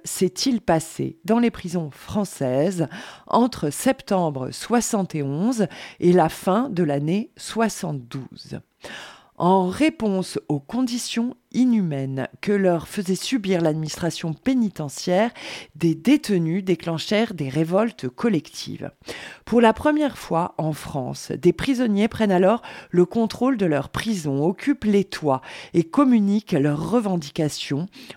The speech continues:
en s'adressant à la foule. Sur trente-cinq mutineries répertoriées, deux vont marquer l'opinion. La première a lieu à la centrale de Toul, en Meurthe et Meuse-, et Moselle, au début du mois de septembre soixante et onze.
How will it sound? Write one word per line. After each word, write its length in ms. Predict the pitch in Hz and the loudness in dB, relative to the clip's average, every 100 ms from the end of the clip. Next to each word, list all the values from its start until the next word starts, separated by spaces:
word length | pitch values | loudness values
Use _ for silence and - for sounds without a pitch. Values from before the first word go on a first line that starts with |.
| _ | _
en 180 | 151 151 | -4 -4
s'adressant 920 | - - 269 185 160 - - 147 170 _ _ | -2 4 4 4 -2 -4 -4 -4 -4 _ _
à 80 | 165 | 4
la 140 | 147 | 4
foule. 520 | - - 156 123 113 - _ _ - - - - - - | 0 -6 -4 -4 -6 -10 _ _ -20 -18 -16 -18 -18 -4
Sur 240 | - 277 | 2 2
trente-cinq 500 | - 302 277 320 370 | 2 -2 0 2 4
mutineries 600 | 320 226 - 226 226 311 | 4 2 2 2 2 2
répertoriées, 800 | 262 190 214 - 190 160 143 139 | 2 0 -2 0 -2 -2 0 0
deux 240 | 147 277 294 | 4 2 4
vont 220 | 202 170 | 0 2
marquer 400 | 165 165 - 254 | 2 0 0 2
l'opinion. 560 | 220 - - 143 127 - - - - 180 | 2 0 -4 -4 -4 -8 -16 -14 -6 2
La 160 | 190 | 4
première 640 | - 226 208 196 160 160 151 | 4 2 4 4 4 2 0
a 100 | 165 | 0
lieu 220 | 165 175 151 | 0 2 0
à 80 | |
la 120 | 135 135 | 0 -2
centrale 600 | - 214 - 190 156 131 | -2 -2 0 0 0 -2
de 140 | 123 | -8
Toul, 640 | - - 170 196 359 165 131 196 - - | -8 -6 0 4 6 4 -2 -12 -12 -2
en 180 | 160 | 0
Meurthe 540 | 175 196 208 - - - - | 4 4 4 2 -6 -12 -8
et 100 | 127 | -6
Meuse-, 320 | 131 131 127 - | -2 -2 -4 -2
et 100 | 156 | -2
Moselle, 520 | 147 151 147 151 233 | 0 -2 2 4 4
au 60 | 185 | 4
début 380 | 156 165 190 262 - - _ | 2 2 -2 -6 -12 -20 _
du 160 | 147 170 | -2 2
mois 320 | 175 226 262 | 4 4 2
de 100 | 175 | 0
septembre 520 | - 165 - 240 240 | -2 -4 0 0 0
soixante 560 | - 196 175 233 233 175 | -2 -2 -2 -2 -2 -2
et 100 | 135 | -2
onze. 360 | 123 123 127 | -4 -8 -10